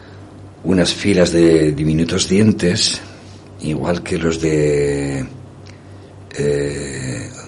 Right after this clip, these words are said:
un apitón que se quiere tragar a su presa, con el fin de que una vez que muerde, pues ya no se pueda, ya no se pueda soltar.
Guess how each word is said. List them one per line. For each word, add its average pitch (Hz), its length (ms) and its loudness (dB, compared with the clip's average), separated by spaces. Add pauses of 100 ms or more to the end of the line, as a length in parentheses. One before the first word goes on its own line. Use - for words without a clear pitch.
(180)
un 170 120 2
apitón 170 380 2
que - 160 -6
se 147 180 -6
quiere 151 260 -4
tragar 156 380 -2
a 147 200 -2
su 165 120 -2
presa, 170 460 0 (1300)
con 87 160 2
el 82 80 4
fin 90 240 2
de 85 100 6
que 78 140 0
una 85 160 4
vez 78 160 -2
que 76 640 2
muerde, 90 680 4
pues - 300 -6
ya 78 140 2
no 80 100 2
se - 140 -4
pueda, 69 680 -2 (1600)
ya 160 300 2
no 165 80 2
se 170 100 0
pueda 147 220 2
soltar. - 420 -2